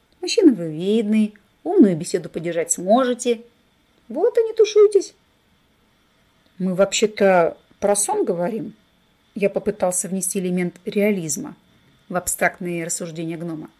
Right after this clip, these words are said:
"Впрочем, тебе, наверное, сны не снятся. Ты просто не понимаешь, о чём я говорю". "Ай, что ж, что сон, он тоже реальность", наставительно произнёс Антоша, отхлебнув из блюдца. "И зря вы напраслину на старика возводите.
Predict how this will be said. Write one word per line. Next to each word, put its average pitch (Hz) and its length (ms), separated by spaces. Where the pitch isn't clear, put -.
"Впрочем, 330 320
тебе, 285 200
наверное, 269 380
сны 262 140
не 254 140
снятся. 185 460
Ты 208 100
просто 220 320
не 220 100
понимаешь, 277 420
о - 40
чём 175 180
я 160 100
говорю". 196 340
"Ай, 185 240
что 180 360
ж, - 160
что - 220
сон, 240 340
он 254 180
тоже 175 240
реальность", 240 540
наставительно 214 580
произнёс 202 420
Антоша, 196 420
отхлебнув 196 540
из 180 100
блюдца. 190 360
"И 175 80
зря 175 380
вы 185 80
напраслину 240 560
на 247 100
старика 262 360
возводите. 247 680